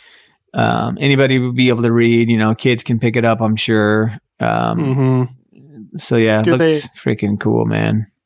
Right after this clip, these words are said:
Speaker 2: Scotty just in his newsletter today said, you know, F O C just passed. So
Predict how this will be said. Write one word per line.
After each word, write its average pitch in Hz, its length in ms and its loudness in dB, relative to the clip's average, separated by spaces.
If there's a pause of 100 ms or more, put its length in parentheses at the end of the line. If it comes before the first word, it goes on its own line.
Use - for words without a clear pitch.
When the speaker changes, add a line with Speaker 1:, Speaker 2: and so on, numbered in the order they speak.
(140)
Speaker 2:
Scotty 151 720 -2
just 131 280 -4
in 139 100 -2
his 127 200 -2
newsletter 143 480 0
today 131 340 0
said, 123 500 -2
you 127 120 -4
know, 120 120 -2
F 139 280 -2
O 131 80 0
C 151 260 -2
just 135 300 -4
passed. 123 340 -4
So 120 320 -4